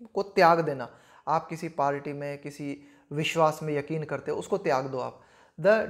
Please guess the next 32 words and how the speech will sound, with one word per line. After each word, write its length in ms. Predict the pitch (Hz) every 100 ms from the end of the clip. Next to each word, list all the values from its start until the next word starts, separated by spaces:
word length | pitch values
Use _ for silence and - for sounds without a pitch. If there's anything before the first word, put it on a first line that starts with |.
| 139
desertion 560 | 147 151 175 170 214 214 151
by 160 | 156 170 -
मिस्टर 260 | 165 165
सिंह 320 | 160 - 165 120 - _ _ _ _ -
makes 520 | 143 165 208 233 - -
its, 200 | 180 180 - _ _ 160
makes 280 | 160 214 226 -
its 180 | 190 - - _
prospects 540 | 160 160 160 190 190 -
का 120 | 170
मतलब 260 | 151 147 156
है 60 |
संभावनाएं, 760 | 190 156 147 139 135 139 147 123 - - - - - -
considerably 640 | 175 175 202 175 165 165
मतलब 160 | 180 247
काफ़ी 320 | - 151 170
हद 140 | 151
तक, 180 | 139 127
वर्ष 320 | 139 147 151 -
का 120 | 147
मतलब 220 | 147 170
है 60 | 196
और 280 | 147 156
भी 160 | 156 170
ज़्यादा 300 | 143 131 165
बदतर। 500 | 131 139 143 143 147 - - _ _ _ _
तो 260 | 220 262 - - - _ _ _ _ _ -
कैप्टन 360 | 190 190 240
अमरिंदर 540 | 233 170 170 190 196 202
सिंह 260 | - 165
जो 120 | 143
हैं, 220 | 139 135